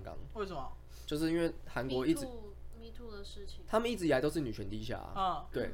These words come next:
Speaker 1: 然后后来因为一些事情之后，他们女权开始高涨。
Speaker 2: 嗯。
Speaker 1: 然后后来，呃，我不确定他拍，那，那个是拍了什么电影，然后后来就是他们有拍了一个这-，很政治正确的一个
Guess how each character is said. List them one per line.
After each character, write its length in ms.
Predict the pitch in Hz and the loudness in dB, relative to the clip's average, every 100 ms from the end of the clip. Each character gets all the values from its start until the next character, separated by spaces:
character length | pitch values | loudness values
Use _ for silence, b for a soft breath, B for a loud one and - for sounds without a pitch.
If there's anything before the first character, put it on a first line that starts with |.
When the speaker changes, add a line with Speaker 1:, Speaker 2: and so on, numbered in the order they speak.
| - | -2
Speaker 1:
然 100 | 127 | 2
后 60 | 160 | 6
后 180 | 185 147 | 8 8
来 80 | |
因 100 | 135 | 8
为 120 | 147 143 | 4 2
一 60 | |
些 100 | 143 | 2
事 140 | 139 131 | -2 -2
情 140 | 113 | -4
之 100 | 120 | 0
后， 80 | 117 | 0
他 100 | 117 | 0
们 120 | 117 | -2
女 60 | 95 | -4
权 160 | 95 | -6
开 140 | 107 107 | -4 -4
始 80 | 107 | -4
高 200 | 107 98 | -6 -4
涨。 140 | 117 - - | -6 -10 -10
Speaker 2:
嗯。 280 | 220 202 170 - | -6 -6 -6 -4
Speaker 1:
然 120 | 113 | -2
后 320 | 131 139 127 | 4 4 4
后 200 | - 151 | 0 4
来， 340 | 127 101 98 110 - | 4 4 0 -4 -8
呃， 480 | 107 110 104 104 104 131 - | -4 -2 -2 -4 -6 -8 -4
我 100 | 123 | -2
不 80 | 185 | 4
确 120 | 233 | 4
定 100 | 214 | 6
他 120 | 202 | 6
拍， 240 | 196 180 160 | 6 6 6
那， 120 | 180 170 | 0 0
那 80 | |
个 260 | 180 175 151 | 2 2 0
是 140 | 185 170 | -2 0
拍 140 | 156 | 2
了 80 | 147 | 2
什 80 | 107 | 2
么 80 | 107 | -2
电 160 | 123 | -2
影， 80 | 107 - B B B B | -2 -6 B B B B
然 100 | 135 | 4
后 300 | 147 160 151 | 6 6 4
后 180 | - 151 | 4 6
来 220 | 127 120 | 6 6
就 180 | 117 - | 2 -4
是 120 | 139 | -2
他 100 | 135 | 0
们 100 | 135 | 0
有 60 | 113 | -2
拍 160 | 120 117 | 0 2
了 80 | |
一 60 | 113 | 2
个 240 | 110 104 | 2 -2
这-， 140 | 107 - - | -2 -4 -2
很 140 | 110 | 0
政 140 | 143 135 | 0 0
治 140 | 135 | 0
正 180 | 127 110 | -2 -2
确 160 | 113 | -2
的 80 | 98 | -4
一 80 | 101 | -2
个 140 | 107 | -4